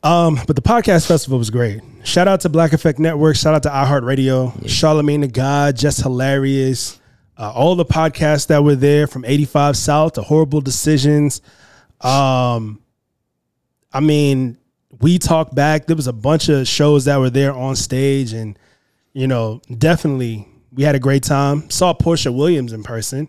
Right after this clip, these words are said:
Speaker 2: Okay.
Speaker 1: Man, she bad.
Speaker 2: <laughs>
Speaker 1: But anyway, that's besides the point. The, the festival was great. I met some awesome people there. Uh, I met one person who we've actually been following on the gram for a little while.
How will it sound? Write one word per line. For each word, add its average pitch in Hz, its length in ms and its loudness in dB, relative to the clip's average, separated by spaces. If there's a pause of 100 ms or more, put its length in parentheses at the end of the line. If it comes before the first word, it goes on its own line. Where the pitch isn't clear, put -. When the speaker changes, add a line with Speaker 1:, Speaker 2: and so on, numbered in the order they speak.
(120)
Speaker 2:
Okay. 165 240 0 (360)
Speaker 1:
Man, 170 260 2
she 131 160 -2
bad. 117 420 -8 (200)
Speaker 2:
<laughs> 131 260 -4 (220)
Speaker 1:
But 208 80 4
anyway, 175 320 4
that's 170 180 2
besides 139 380 0
the 117 80 -8
point. 143 400 -8
The, 156 160 0
the 139 160 0
festival 190 580 0
was 139 220 -2
great. 131 460 2
I 151 80 0
met 151 180 2
some 131 300 -4
awesome 139 400 -2
people 147 360 -6
there. 143 360 -2 (480)
Uh, 135 360 0
I 143 80 0
met 151 400 0 (160)
one 180 260 0
person 151 360 0
who 139 80 -2
we've 143 220 0
actually 131 340 -4
been 120 140 -10
following 143 440 -4
on 123 120 -8
the 113 80 -12
gram 151 340 -2
for 139 140 -8
a 131 40 -6
little 120 240 -6
while. 131 360 -6